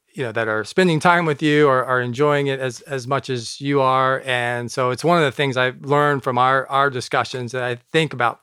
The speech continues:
like, how can I apply this, this personally and, you know, be,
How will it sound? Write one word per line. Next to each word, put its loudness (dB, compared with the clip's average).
like, -10
how 0
can -4
I 0
apply 0
this, 0
this -2
personally 0
and, -4
you -4
know, -4
be, -4